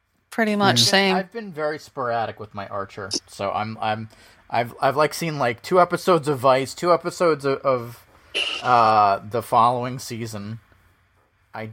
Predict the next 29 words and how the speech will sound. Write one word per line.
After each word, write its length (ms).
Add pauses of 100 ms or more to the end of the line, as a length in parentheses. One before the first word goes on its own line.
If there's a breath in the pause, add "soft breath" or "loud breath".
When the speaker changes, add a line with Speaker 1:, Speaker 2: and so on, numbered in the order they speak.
Speaker 3:
don't 320
think 200
I've 160
seen 280
any 380
of, 300
of 220
Noir. 720 (2250)
Speaker 2:
I 100
didn't 120
know 120
Speaker 1:
Noir 420
Speaker 2:
that. 40
Speaker 1:
was 280
really 360
interesting. 540
I 160
didn't 240
see 200
as 120
much 220
of 80
it 100
as 120
I 120
would 140
have 180
liked 280
to. 440